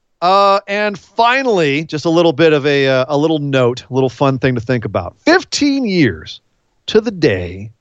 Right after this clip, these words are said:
today, John Cena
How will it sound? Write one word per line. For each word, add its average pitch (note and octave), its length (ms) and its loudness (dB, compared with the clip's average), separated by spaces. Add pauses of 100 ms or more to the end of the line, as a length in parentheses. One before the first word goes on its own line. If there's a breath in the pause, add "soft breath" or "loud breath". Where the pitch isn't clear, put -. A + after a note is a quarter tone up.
(640)
today, A2+ 680 -4 (760)
John G3+ 520 -2
Cena A#2 520 -6